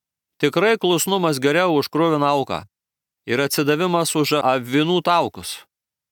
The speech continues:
Juk nepaklusnumas ne mažesnė nuodėmė už būrimą, o pasikliovimas savimi tarsi stabmeldystės blogis. Už tai, kad atmetei Viešpaties žodį,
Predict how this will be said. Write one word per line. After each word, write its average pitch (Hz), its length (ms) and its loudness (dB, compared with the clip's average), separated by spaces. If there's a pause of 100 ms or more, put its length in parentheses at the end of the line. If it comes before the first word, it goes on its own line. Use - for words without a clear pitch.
(160)
Juk 147 200 -2
nepaklusnumas 170 1080 0 (180)
ne 143 180 0
mažesnė 165 540 0
nuodėmė 160 480 0
už 135 160 -2
būrimą, 139 500 -2 (640)
o 135 120 -2
pasikliovimas 165 840 0
savimi 156 420 0
tarsi 170 380 0
stabmeldystės 143 880 -2
blogis. 127 480 -2 (420)
Už 131 200 -4
tai, 214 200 2
kad 165 220 -2
atmetei 170 600 0
Viešpaties 143 760 -2
žodį, 120 640 -2